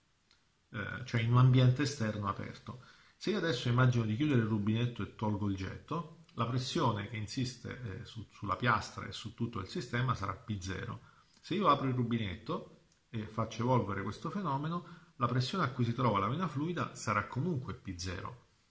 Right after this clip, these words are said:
in quanto, eh, se la pressione qua dentro per qualche motivo si trovasse ad essere maggiore,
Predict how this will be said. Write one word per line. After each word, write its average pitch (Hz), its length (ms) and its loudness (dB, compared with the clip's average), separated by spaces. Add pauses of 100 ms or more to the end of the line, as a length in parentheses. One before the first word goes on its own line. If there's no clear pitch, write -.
(560)
in 143 140 -4
quanto, 123 1000 2
eh, 113 160 -12
se - 160 -4
la 113 80 6
pressione 143 480 0
qua 127 160 0
dentro 110 600 -2
per - 200 -8
qualche 123 300 -2
motivo 123 340 0
si 107 140 -6
trovasse 117 460 0
ad 110 100 -2
essere 104 800 -4 (140)
maggiore, 113 800 -2